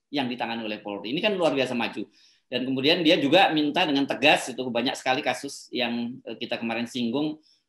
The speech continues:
eh, ke, ke apa, eh, tindakan-tindakan, eh, para anggota polisi di daerah-daerah yang, eh, saya kira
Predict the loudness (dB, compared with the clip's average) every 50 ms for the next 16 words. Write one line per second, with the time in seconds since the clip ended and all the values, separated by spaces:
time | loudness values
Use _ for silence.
0 | _ _ -2 0 0 0 -2 -8 -8 -4 -4 -2 -2 0 0 0 0 0 0 0
1 | 0 -2 -4 -12 -12 -10 -6 -6 -6 -4 0 2 2 2 2 0 -2 -2 -2 0
2 | 0 0 0 0 -2 -2 -2 -2 -4 -6 -8 -10 -6 -4 -2 0 0 0 0 0
3 | -2 -4 -4 -4 -2 -2 0 -2 -2 -2 -2 -2 -2 -2 -2 -4 -4 -6 -6 -8
4 | -8 -8 -4 -4 -4 -4 -4 -4 -4 -4 -4 -4 -6 -8 -6 -6 -6 -6 -6 -10
5 | -16 -16 _ -12 -10 -10 -10 -8 -8 -8 -8 -6 -6 -4 -4 -4 -6